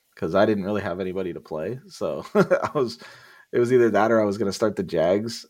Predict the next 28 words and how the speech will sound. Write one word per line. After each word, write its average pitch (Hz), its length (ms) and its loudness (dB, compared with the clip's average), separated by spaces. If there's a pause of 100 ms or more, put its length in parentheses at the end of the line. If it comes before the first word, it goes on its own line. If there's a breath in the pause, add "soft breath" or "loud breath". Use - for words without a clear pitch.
and 80 500 -4
I 92 60 4
wasn't 101 300 2
super 92 360 2
excited 101 380 4
about 107 220 4
starting 117 240 4
the 117 80 4
Jags. 117 420 4
So, 76 460 -2 (1000)
yeah. 50 320 0 (800 soft breath)
I 98 80 -6
mean, 107 140 0
the 101 80 0
Jags 113 320 4
wasn't 98 240 -2
gonna 87 140 -2
be 85 100 -2
a - 60 -4
terrible 92 400 -2
play. 95 260 0
I 76 60 -2
was - 140 -8
gonna 80 200 -8
start 78 280 -2
them, 78 240 -8 (120)
but, - 220 -2 (880 soft breath)
um, 50 440 0